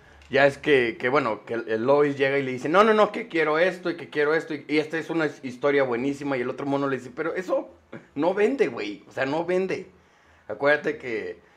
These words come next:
que también estamos en este rollo de las editoriales, y pues ya la editorial ya no es tanto por, por la noticia, por la anécdota. "Oye, pero es que yo soy, yo soy ganadora del Pulitzer", que bueno, bien sabemos que el Pulitzer es como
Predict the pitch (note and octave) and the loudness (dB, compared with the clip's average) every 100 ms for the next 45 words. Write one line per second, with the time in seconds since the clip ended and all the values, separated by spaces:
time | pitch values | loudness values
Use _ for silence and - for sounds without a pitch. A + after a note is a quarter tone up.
0 | _ - A2+ B2 C3 C#3 C3+ C#3+ C#3 C#3 | _ -16 -4 0 2 2 2 0 0 -2
1 | B2+ A#2+ B2 B2 C3+ C3+ C3+ A#2+ G#2+ A2 | -4 -6 -6 -4 -2 -2 -2 -2 -2 -4
2 | G#2 G2+ B2+ E3 E3 D#3+ C#3 C3+ A#2+ B2 | -6 -2 2 4 4 2 -2 -6 0 2
3 | B2+ A#2+ B2 A#2+ B2 B2 B2 A#2 - B2+ | 4 0 -2 -2 0 0 -2 -2 0 -2
4 | B2 B2+ B2+ A2+ - - A#2 A2+ A2+ A#2 | 0 -4 -2 -2 -2 -4 -6 -2 -2 -2
5 | A#2 D#3 D3+ C#3 C#3 C3+ A2 G#2+ G#2+ B2+ | -4 -2 -2 -2 -4 -2 -4 -2 -2 -2
6 | C#3 B2+ C3 C3+ - D3+ D#3+ E3 F3 F3 | -2 -4 -6 -10 -4 -2 0 0 2 0
7 | - G#3 G3+ A3 G#3 - - - - E3 | -2 -2 -2 -4 -6 -12 -20 -20 -6 -4
8 | F#3+ G#3+ F3 E3 F3 G3 F#3 D3+ - E3+ | -2 2 2 4 4 4 2 -2 -4 -2
9 | C#4 C4+ - C#3+ - A#2 A2 G2+ F#2 B2 | 0 -2 0 -2 -2 -6 -6 -6 -6 -6
10 | B2 B2+ B2+ C3 A2 G#2 A#2 A#2+ A2 B2 | -2 -4 -4 -6 -8 -10 -8 -8 -6 -4
11 | A2+ - A2+ G#2+ G2+ | -4 -6 -6 -4 -4